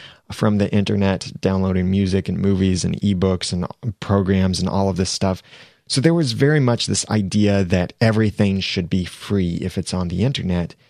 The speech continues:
and you shouldn't try to monetize your content. You shouldn't try to make money from your content. I strongly disagree with that. In fact, there's a, <laughs> okay, I'm getting biblical here, but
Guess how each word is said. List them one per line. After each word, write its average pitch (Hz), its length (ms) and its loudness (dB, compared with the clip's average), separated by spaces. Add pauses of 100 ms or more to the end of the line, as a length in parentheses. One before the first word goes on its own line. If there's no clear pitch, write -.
(360)
and 95 420 0 (120)
you 110 180 2
shouldn't 107 340 0
try 113 340 0
to 101 80 2
monetize 92 600 0
your 90 100 -4
content. 92 400 -2
You 104 60 -2
shouldn't 95 300 -2
try 98 180 0
to 90 80 -2
make 95 220 -2
money 104 240 2
from 92 220 -4
your 90 80 -2
content. 107 500 -4 (800)
I 151 200 4
strongly 120 1000 0 (320)
disagree 90 480 -2
with 85 180 -8
that. - 320 -8 (1300)
In 131 140 6
fact, 123 320 2
there's 123 260 4
a, 117 80 2 (440)
<laughs> - 440 -18
okay, 90 260 0
I'm 92 100 0
getting 92 240 2
biblical 87 400 0
here, 85 180 0
but - 180 0